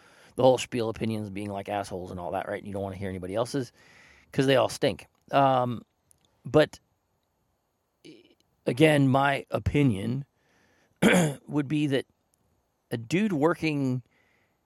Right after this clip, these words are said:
in an adult bookstore is maybe not marriage material, uh,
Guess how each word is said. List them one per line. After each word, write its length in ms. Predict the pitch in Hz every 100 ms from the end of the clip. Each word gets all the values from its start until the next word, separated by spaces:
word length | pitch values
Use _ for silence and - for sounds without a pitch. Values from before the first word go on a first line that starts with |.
| _ _ _ _ _ _ _ -
in 160 | 143 143
an 140 | 127
adult 400 | 120 117 139 113
bookstore 760 | 123 127 - 147 147 151 147 -
is 200 | 147 120
maybe 580 | 139 151 190 254 508 453
not 380 | 151 131 160 98
marriage 420 | 117 131 156 147
material, 640 | 160 165 160 160 156 - -
uh, 420 | 165 156 127